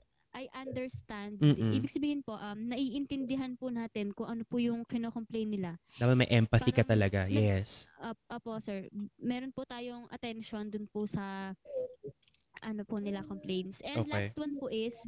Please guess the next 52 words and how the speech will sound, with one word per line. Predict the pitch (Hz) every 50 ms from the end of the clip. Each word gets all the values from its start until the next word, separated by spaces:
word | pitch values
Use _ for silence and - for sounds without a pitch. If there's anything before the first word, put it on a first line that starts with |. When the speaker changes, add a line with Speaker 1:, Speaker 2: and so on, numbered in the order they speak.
| - - - - - - -
Speaker 1:
"You | 285 330 -
can | - 370 370 - -
trust | 349 302 302 - _ _ -
me | 294 277 277 277
to | - 285
take | - - 262 254 240 -
care | - 226 220 - -
of | 214 - -
this." | 190 185 175 170 185 - - -
So, | - - 262 254 240
parang, | - 240 240 233 233 233 233 233 233 226 220
iya-, | - 233 220 -
ano | - 226 220 220
po | - 233 226
na, | 220 262
i-, | - - 233 226 233 226 226 226 226 226 226 214 - _ _ _ _ _ _ _ _ -
i-assure | 247 262 269 269 262 - 294 285 - 302 285 277 -
po | - 285 277
natin | 254 247 240 - 269 247 247 240
yung | 240 240 226
guest | 208 208 185 196 - - - -
na | 247 226 220 214 214 - _
kaya | - 302 311 320 311
po | - - 302 294
natin | 277 269 247 233 - - 220 214 214 214
na | 208 202
bigyan | 190 190 214 254 214 277 262 262 262
ng | 262
solution | - 254 240 233 220 220 - 220 202 196 202 214
yung, | 220 220 214 214 214 214 214 214 214 -
ano | 202 208 208
po | 202 - 202
nila, | 196 190 175 - - -
complaints | - 226 226 220 220 220 220 208 - -
po | - 214 196
nila. | 190 185 175 175 185 185 _ _
Speaker 2:
Nice. | - 214 254 269 240 170 156 - - - _ _ _ _
So, | - - 208 214 208
maganda | 202 208 220 226 226 247 233 220 233 226
nga | 226 220 220
Speaker 1:
Para | 214
Speaker 2:
na | 208 202 196 185 180 170 165 - -
i-check | - 175 170 - - - 180 - -
nga | 175 170 160 160
talaga | - - 156 156 147 135
Speaker 1:
Ayun | 143 143
lang | 143
Speaker 2:
nila | 139 135 131
Speaker 1:
po, | 127 131
Speaker 2:
yung | 131 123
Speaker 1:
sir. | 120
Speaker 2:
video, | 123 117 113 113 113